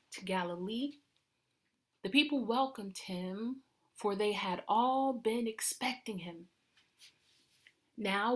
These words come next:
a man named Jairus, a synagogue official, came to him,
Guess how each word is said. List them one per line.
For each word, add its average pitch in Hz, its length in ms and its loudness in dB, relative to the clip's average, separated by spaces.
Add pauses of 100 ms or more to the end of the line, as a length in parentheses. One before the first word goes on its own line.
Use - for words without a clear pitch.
a 226 40 2
man 214 540 4
named 208 420 -2
Jairus, 196 680 -2
a 190 180 -2
synagogue 220 580 0
official, 202 920 -4
came 285 360 -2
to 202 120 -4
him, 185 560 -8